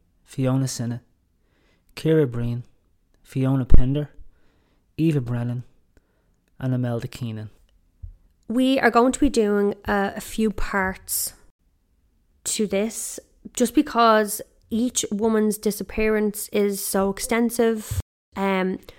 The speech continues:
Speaker 2: we'll either be covering one disappearance an episode, or maybe two or three in one episode. But yeah, the episodes will be over the next couple of weeks,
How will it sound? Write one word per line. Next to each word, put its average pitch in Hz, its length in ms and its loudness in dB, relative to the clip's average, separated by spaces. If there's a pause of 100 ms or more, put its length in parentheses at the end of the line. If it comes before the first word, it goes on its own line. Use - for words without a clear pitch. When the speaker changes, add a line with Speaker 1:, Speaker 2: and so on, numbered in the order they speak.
(360)
Speaker 2:
we'll 233 140 2
either 220 160 2
be 226 100 2
covering 202 540 0
one 202 160 2
disappearance 190 580 -2
an 190 100 -6
episode, 226 680 2 (220)
or 190 400 2
maybe 190 580 0
two 208 180 -2
or 185 80 -2
three 208 680 0 (720)
in 202 200 -2
one 247 160 2
episode. 247 680 4 (400)
But - 380 2 (160)
yeah, 190 300 0
the 208 200 -2
episodes 208 460 2
will 196 280 2
be 185 520 2
over 196 220 -2
the 185 80 -2
next 180 220 -6
couple - 200 -8
of - 140 -10
weeks, - 320 -8